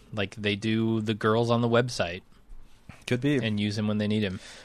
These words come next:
Speaker 2: Would you, did you do any research into painting that was in Elliot's room?
Speaker 1: No.
Speaker 2: It is, uh, Albrecht Dürer's painting of, uh, a Jesus at twelve. You know the story of where his mom and dad took him to the temple for some, uh,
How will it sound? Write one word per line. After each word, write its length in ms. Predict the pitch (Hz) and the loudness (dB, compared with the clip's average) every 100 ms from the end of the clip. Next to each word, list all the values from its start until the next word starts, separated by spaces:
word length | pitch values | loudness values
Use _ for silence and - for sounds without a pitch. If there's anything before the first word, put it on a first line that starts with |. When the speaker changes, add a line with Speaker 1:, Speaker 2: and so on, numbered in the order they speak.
| - | 2
Speaker 2:
Would 180 | 151 156 | 4 4
you, 80 | 143 | 2
did 220 | 139 139 | 0 2
you 160 | 147 | 2
do 160 | 135 131 | 4 4
any 180 | 131 120 | 4 4
research 320 | 120 117 120 | 4 4 2
into 140 | 110 | 2
painting 420 | - 113 107 113 107 | 2 4 4 2 2
that 100 | 85 | 2
was 200 | 95 101 | 0 2
in 100 | 95 | 2
Elliot's 340 | 98 92 - | 4 2 0
room? 380 | 98 98 101 101 - - | 0 0 0 -4 -10 -8
Speaker 1:
No. 200 | 107 92 - - - _ _ 101 | -6 -6 -8 -20 -20 _ _ 0
Speaker 2:
It 180 | 101 98 | 2 4
is, 400 | 98 95 92 95 | 4 4 2 4
uh, 180 | 92 87 | 4 4
Albrecht 480 | 104 123 127 113 92 | 6 6 6 2 2
Dürer's 680 | 101 110 98 85 82 80 - | 4 6 6 4 2 -2 -6
painting 680 | - 101 92 92 87 85 | -2 0 0 -2 -2 -2
of, 420 | - 85 85 80 | 2 2 2 -2
uh, 260 | 87 82 80 | -2 0 0
a 320 | - 87 85 82 | 0 0 0 -4
Jesus 480 | 85 107 110 107 104 | -4 -2 0 0 -2
at 120 | 85 | -2
twelve. 360 | - 104 104 101 | 2 4 4 2
You 60 | |
know 100 | 98 | 0
the 100 | 90 | 0
story 420 | - 101 98 95 | -2 0 2 2
of 100 | 90 | 0
where 300 | 92 92 90 | 0 2 2
his 400 | 90 92 85 - - | 0 -2 -2 -4 -2
mom 220 | 95 92 | 0 0
and 80 | 90 | 2
dad 280 | 92 90 87 | 4 4 2
took 180 | 95 - | -2 -6
him 80 | 90 | -6
to 100 | 87 | -8
the 80 | 80 | -6
temple 480 | 110 98 101 95 | -4 -2 0 -2
for 180 | 87 85 | -2 -6
some, 440 | 82 90 85 85 82 | -4 -2 -2 -4 -4
uh, 360 | 80 80 78 | -4 -2 -4